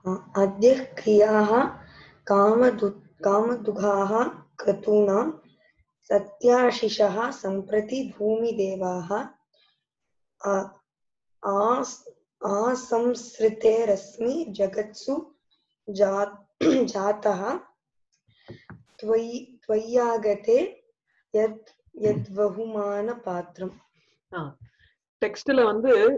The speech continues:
Speaker 2: இந்த ஆ சம்ஸ்ருதேகேங்கிறத வந்து சேர்த்து போட்டிருப்பா, அதை
Speaker 1: ஆ.
Speaker 2: பிரிச்சுதான் போடணும்.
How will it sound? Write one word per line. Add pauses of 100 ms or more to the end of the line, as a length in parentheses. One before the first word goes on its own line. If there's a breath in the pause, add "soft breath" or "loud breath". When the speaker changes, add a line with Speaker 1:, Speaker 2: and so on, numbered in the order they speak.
(140)
Speaker 2:
இந்த
ஆ
சம்ஸ்ருதேகேங்கிறத
வந்து
சேர்த்து
போட்டிருப்பா, (440)
அதை
Speaker 1:
ஆ.
Speaker 2:
பிரிச்சுதான்
போடணும்.